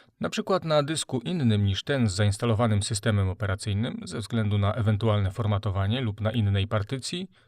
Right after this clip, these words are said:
tworzymy folder o dowolnej nazwie, na przykład po prostu fonty.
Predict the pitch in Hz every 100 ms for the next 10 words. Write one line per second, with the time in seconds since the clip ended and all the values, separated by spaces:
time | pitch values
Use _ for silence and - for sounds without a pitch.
0 | _ - 185 165 151 120 147 143 127 -
1 | 240 190 135 107 110 104 85 90 92 -
2 | _ - - 196 135 127 - - - 117
3 | 113 104 101 -